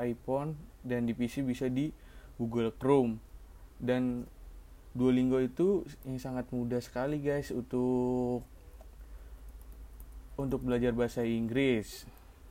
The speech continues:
dan gampang digunakannya. Cum-, cuma kita download, memasukkan email, kita memilih bahasa asing, memilih bahasa asing yang kita pengen pelajari, dan lebih mudah sih menurut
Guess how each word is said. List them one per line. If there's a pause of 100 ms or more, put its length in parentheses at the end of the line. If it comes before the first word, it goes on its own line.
(220)
dan (320)
gampang
digunakannya. (120)
Cum-, (560)
cuma
kita
download, (240)
memasukkan
email,
kita
memilih
bahasa
asing,
memilih
bahasa (160)
asing
yang
kita (280)
pengen
pelajari, (560)
dan (800)
lebih
mudah
sih
menurut